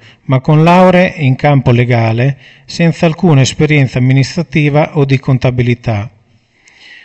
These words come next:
Sempre con il supporto della dirigente dell'Unione abbiamo contattato un impiegato comunale dell'ufficio finanziario del comune di Rimini, persona molto preparata e che dopo due giorni per motivi familiari ha declinato l'offerta.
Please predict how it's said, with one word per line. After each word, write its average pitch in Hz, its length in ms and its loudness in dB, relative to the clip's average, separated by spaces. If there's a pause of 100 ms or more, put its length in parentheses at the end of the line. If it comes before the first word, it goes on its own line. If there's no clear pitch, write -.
(120)
Sempre 202 420 0
con 147 180 2
il 135 80 2
supporto 156 540 0
della 123 280 0
dirigente 123 580 -2
dell'Unione 160 680 2
abbiamo 147 420 0
contattato 143 640 -2
un 131 100 2
impiegato 139 520 0
comunale 135 540 0
dell'ufficio 123 480 -4
finanziario 135 540 -2
del 123 100 -2
comune 131 340 0
di 131 120 0
Rimini, 123 580 0 (1000)
persona 160 460 2
molto 156 320 2
preparata 127 840 -2
e 131 120 -4
che 151 120 -2
dopo 175 280 2
due 143 200 2
giorni 127 500 2
per 123 180 -6
motivi 127 520 -2
familiari 143 680 0
ha 143 60 0
declinato 123 580 -2
l'offerta. 113 720 -8